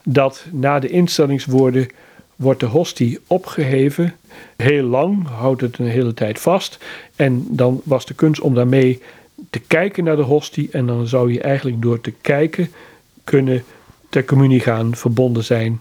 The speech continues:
met Christus, een geestelijke communie. En daarvan werd eigenlijk gezegd, die is eigenlijk, hoe verhoudt zich die dat tot de lichamelijke communie?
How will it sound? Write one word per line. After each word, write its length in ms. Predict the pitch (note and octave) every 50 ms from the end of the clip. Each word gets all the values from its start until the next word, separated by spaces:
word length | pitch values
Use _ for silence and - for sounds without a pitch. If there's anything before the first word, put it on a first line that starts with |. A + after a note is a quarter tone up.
| -
met 300 | _ - - B2+ B2 A#2 -
Christus, 480 | - B2+ B2+ A2+ - - - A#2+ A2+
een 60 | C3+ B2
geestelijke 480 | - - C#3+ C#3 - - B2+ A2 C#3+ -
communie. 440 | - B2+ A#2 A2 G#2+ G#2 G#2 G#2+ - - - - - - - - - - _ _
En 520 | - - C3 B2+ B2 A#2+ A#2+ B2 A#2+ A2+ C3 F3+ - _ _ - A#3+
daarvan 560 | G#3 G3+ F#3+ F#3 E3 C#3+ C3 B2+ - D3+ C3+
werd 140 | C3 C3 B2+
eigenlijk 320 | C3+ C3+ A#2 A#2 A#2+ -
gezegd, 240 | - C#3+ C3 B2 -
die 80 | - B2+
is 80 | A#2
eigenlijk, 440 | A#2+ C3 C3+ C3 C#3 A#2+ - - - - - - - - - _ _ _ _ _
hoe 240 | _ _ C#3 C#3 A2
verhoudt 300 | - A#2 C3 C#3+ C#3 -
zich 160 | - C3 A#2+
die 180 | A#2+ B2 B2
dat 340 | A#2 B2+ A#2+ A#2+ - - - -
tot 340 | - D3+ B2+ B2 - - - - - - _ - _ _ _ _ _
de 280 | _ D3 A#2+ B2 A#2 A#2+ A2+
lichamelijke 640 | A2+ A#2 - - C#3 D3 D#3+ D#3 D3+ - D3+ C#3
communie? 500 | - - C3+ C3 C3 B2+ B2+ B2+ B2 A#2